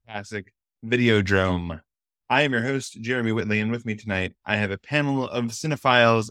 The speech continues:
and cinebites. First, they're here to challenge the sexy werewolf, sexy vampire binary,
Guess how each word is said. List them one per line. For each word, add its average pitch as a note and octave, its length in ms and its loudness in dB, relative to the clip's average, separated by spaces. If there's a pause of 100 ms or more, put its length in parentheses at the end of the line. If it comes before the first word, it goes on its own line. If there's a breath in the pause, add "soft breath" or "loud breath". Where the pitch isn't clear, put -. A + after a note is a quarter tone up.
and G#2+ 180 -6
cinebites. F2+ 720 -6 (520)
First, F#3+ 460 2
they're C#3 100 -12
here D#3 140 -12
to D#3 100 -10
challenge C#3+ 420 0
the B2+ 60 -10
sexy C#3 360 -4
werewolf, C3+ 340 -4
sexy C3 280 -6
vampire B2+ 440 -2
binary, A2+ 560 2